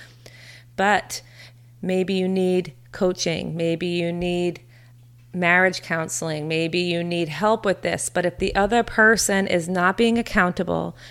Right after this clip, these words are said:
if the other person is not taking responsibility for their part in something,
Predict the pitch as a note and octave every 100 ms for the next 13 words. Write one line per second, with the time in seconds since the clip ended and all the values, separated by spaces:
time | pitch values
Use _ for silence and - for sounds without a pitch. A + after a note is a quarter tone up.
0 | - - F3+ F3+ G3+ - G3+ G3+ - G3
1 | F#3+ E3+ D#3 F3+ F3+ A3 G#3+ G3 G3 -
2 | F#3 F#3 - F3+ F3 F3 F#3 - E3+ F3
3 | F3 - E3+ F3 F3 F3 F3 E3+ F3 F3
4 | E3+